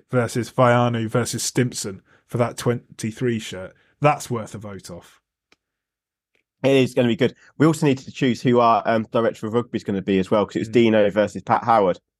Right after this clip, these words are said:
Speaker 2: So, um, Howard could have the distinction of player manager on this one.
Speaker 1: <laughs> Well, we joked
Speaker 2: Um,
Speaker 1: about that before, didn't we? When we said it was imports versus, uh, homegrown, in that, uh, Jono would just, Jono's team talk would be take out Pat Howard,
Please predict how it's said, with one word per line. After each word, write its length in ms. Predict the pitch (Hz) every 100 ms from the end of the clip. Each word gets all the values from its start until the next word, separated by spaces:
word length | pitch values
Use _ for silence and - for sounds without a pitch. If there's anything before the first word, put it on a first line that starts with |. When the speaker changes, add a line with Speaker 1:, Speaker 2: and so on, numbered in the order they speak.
| _ _ _ _
Speaker 2:
So, 380 | - 117 107 104 104
um, 340 | 101 98 95 _ _ _ _ -
Howard 360 | 151 156 139
could 120 | 147
have 200 | 139 135
the 120 | 135 131
distinction 640 | 131 127 - 131 - 127
of 120 | 117
player 280 | - 127 117
manager 540 | 123 120 107 110 98 - _ _ -
on 200 | 117 117
this 240 | 120 117 120
one. 200 | 98 92
Speaker 1:
<laughs> 80 | -
Well, 120 | 160
we 60 | 160
joked 120 | 107
Speaker 2:
Um, 200 | 101 101
Speaker 1:
about 200 | 165 143
that 160 | 151 151
before, 300 | 143 156 135
didn't 100 | 139
we? 100 | 131
When 140 | 131
we 80 | 135
said 180 | - 131
it 60 |
was 140 | 127 123
imports 640 | 143 127 113 131 123 110
versus, 800 | - 127 120 - 123 113 - - -
uh, 360 | 117 117 113 117
homegrown, 600 | 120 127 117 113 98 98 - _ _ 120
in 140 | 120
that, 440 | 113 113 - -
uh, 400 | 123 117 117 117 - _ _ _ _ _ _ _ _ -
Jono 340 | - 135 117
would 140 | 110 113
just, 220 | 123 - - -
Jono's 300 | 160 139 -
team 180 | 139 117
talk 160 | 117
would 120 | 113
be 120 | 127 113
take 300 | - 120 123
out 220 | 120 -
Pat 200 | 120 107
Howard, 320 | 117 107